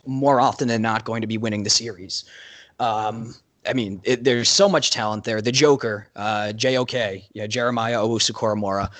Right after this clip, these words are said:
he's preliminary looked at as basically a first team All-American, and a lot of people are, are high on him to potentially be,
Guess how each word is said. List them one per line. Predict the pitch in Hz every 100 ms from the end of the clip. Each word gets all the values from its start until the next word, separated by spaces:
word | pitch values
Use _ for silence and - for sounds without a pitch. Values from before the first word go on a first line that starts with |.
| - -
he's | - 123 120 -
preliminary | - 131 156 139 131 123 123 110
looked | 120 139 131
at | 117 117
as | 110
basically | 113 - 110
a |
first | - 113 -
team | - 110
All-American, | 101 95 90 92 90 90
and | -
a | 104
lot | 113 110
of |
people | 117 110 107
are, | 104 80 -
are | 95 95 98 -
high | - 113
on | 107
him | 107 110 107
to | 107
potentially | 101 - 139 127 123 107
be, | 110 110 98